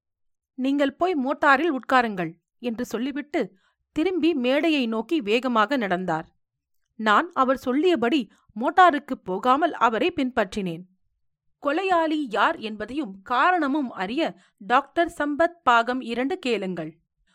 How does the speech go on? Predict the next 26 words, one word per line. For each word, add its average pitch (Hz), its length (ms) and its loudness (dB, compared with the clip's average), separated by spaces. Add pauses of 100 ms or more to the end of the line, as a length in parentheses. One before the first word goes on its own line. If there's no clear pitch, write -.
(160)
உங்கள் 320 360 -2
கருத்துக்களை 285 640 -6
கீழே 269 460 -6
பதிவிடுங்கள் 190 540 -8 (240)
மற்றும் 208 520 -8 (160)
உங்கள் 285 340 -4
நண்பர்களுக்கு 339 720 -4
கதை 339 280 -2
கேட்கும் 330 400 -4
நேரத்தை 202 500 -8
பகிருங்கள். 185 520 -6 (320)
நீங்கள் 226 360 -6
எழுத்தாளரா? 240 680 0 (340)
உங்கள் 370 340 -2
சிறுகதைகள் 294 600 -4
கதை 330 280 -4
கேட்கும் 349 380 -6
நேரத்தில் 220 480 -8
இடம்பெற 214 500 -4 (720)
கதை 370 400 -2
கேட்கும் 330 480 -6
நேரம் 208 340 -6
அட் 269 260 -4
ஜிமெயில் 247 300 -4
டாட் 202 220 -8
காம் 165 320 -8